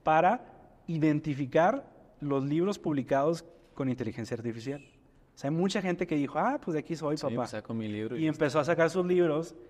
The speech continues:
Speaker 1: y, pues, Amazon dijo, "No, pues tenemos que hacer como la, la, la contraparte", ¿no? Entonces, sí, sí es un tema muy grande.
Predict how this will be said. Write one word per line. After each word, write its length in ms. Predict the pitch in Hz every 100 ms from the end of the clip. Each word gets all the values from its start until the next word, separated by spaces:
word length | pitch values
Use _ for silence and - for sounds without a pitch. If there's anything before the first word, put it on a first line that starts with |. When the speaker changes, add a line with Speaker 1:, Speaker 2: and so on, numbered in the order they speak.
| - _ _ -
Speaker 1:
y, 100 | 135
pues, 180 | 127 123
Amazon 300 | 120 117 113
dijo, 220 | 101 101
"No, 160 | 98
pues 120 | - -
tenemos 220 | 104 127
que 80 | 151
hacer 160 | 156 139
como 180 | 135
la, 160 | 123 113
la, 280 | 107 107 127
la 240 | 113 110 104
contraparte", 640 | 117 113 110 127 120 113
¿no? 160 | 113 147
Entonces, 380 | 139 165 180 170
sí, 120 | 151
sí 180 | - 185
es 80 | 175
un 100 | 170
tema 180 | 170
muy 180 | 160 156
grande. 340 | 147 143 160